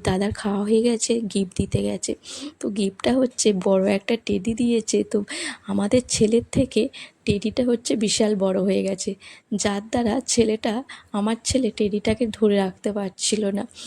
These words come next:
তো বার্থডে গার্লও ধরতে পারছিল না। তো বাচ্চারা, বাচ্চারা যেরকম করে আর কি। তারপর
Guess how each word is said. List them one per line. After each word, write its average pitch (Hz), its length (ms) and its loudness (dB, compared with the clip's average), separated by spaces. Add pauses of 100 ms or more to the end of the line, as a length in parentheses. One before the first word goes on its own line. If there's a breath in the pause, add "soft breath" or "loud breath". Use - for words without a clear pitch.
(240 loud breath)
তো 233 80 -4
বার্থডে 190 360 0
গার্লও 220 220 2
ধরতে 220 320 4
পারছিল 214 460 0
না। 214 180 -2 (360 loud breath)
তো 277 80 -4
বাচ্চারা, 220 520 -2
বাচ্চারা 202 460 -2
যেরকম 202 640 -2 (120)
করে 185 300 0
আর 185 100 -4 (100)
কি। 208 140 -8 (420 loud breath)
তারপর 220 260 0